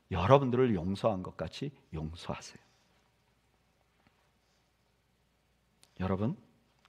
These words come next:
여러분들은 영적으로 성사-, 성장하고 있습니까? 십 년 전보다 지금 더 많이 성장했습니까? 그러면 그 흔적이 용서가 있어야 해요.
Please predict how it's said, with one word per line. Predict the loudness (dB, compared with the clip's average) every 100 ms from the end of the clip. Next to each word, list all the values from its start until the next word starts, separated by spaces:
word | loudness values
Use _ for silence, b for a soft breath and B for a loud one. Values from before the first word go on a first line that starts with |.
| b b b b b
여러분들은 | 12 12 12 12 12
영적으로 | 8 8 6
성사-, | 6 4 4 2 0
성장하고 | 0 4 8 8 8 4
있습니까? | 2 -4 -4 -8 -10 _ _ _ _ _ _ _ _ _ _ _ -20 b b b
십 | 0 8
년 | 12 12 12
전보다 | 12 12 10
지금 | 8 2 2 4
더 | 4
많이 | 8 8 6
성장했습니까? | 2 2 2 0 -4 -4 -6 -8 -12 _ _ _ _ _ _ _ _ _ _ _ _ _ _ -8
그러면 | -4 -2
그 | 0
흔적이 | 0 2 2 2 0 -6 -20 _ _ _ _ _ 2
용서가 | 4 4 2 2 2 2 0 -2 -8
있어야 | -6 -4 -6
해요. | -8 -10